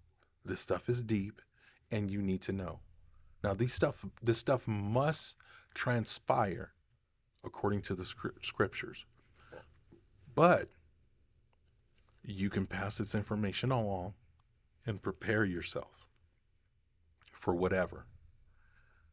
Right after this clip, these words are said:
But this world is going, only going to get more and more evil. Walt Disney's doing it.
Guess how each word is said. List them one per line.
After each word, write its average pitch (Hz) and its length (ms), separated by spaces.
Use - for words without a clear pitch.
But - 180
this 110 180
world 104 560
is - 140
going, 95 200
only 120 340
going 113 280
to - 100
get 95 180
more 92 540
and 95 160
more 85 420
evil. 92 480
Walt 92 300
Disney's 104 380
doing 110 260
it. 85 100